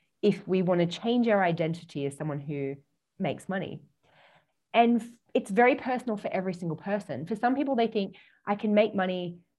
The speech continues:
or, um, be a good mother. I can make money or be a good person.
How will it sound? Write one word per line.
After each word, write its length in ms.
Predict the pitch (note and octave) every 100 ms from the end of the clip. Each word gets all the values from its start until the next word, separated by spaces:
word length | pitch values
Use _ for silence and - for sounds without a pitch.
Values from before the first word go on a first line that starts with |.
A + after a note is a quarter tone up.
| _
or, 640 | F3+ F3 E3+ E3 D#3+ D#3+ D#3+ _ _ _ _ -
um, 220 | D#3+ D#3
be 140 | E3+
a 40 | D#3
good 160 | D#3
mother. 380 | D3 C3 E3+ F4 - _ _ _ _ _ _ _ _ _ _
I 80 | E3
can 160 | F#3 G3
make 180 | G3 C3+
money 220 | E3+ F3
or 120 | D#3+
be 140 | D#3
a 40 | D3
good 160 | D3
person. 640 | B2 - C3+ - F3+ B3+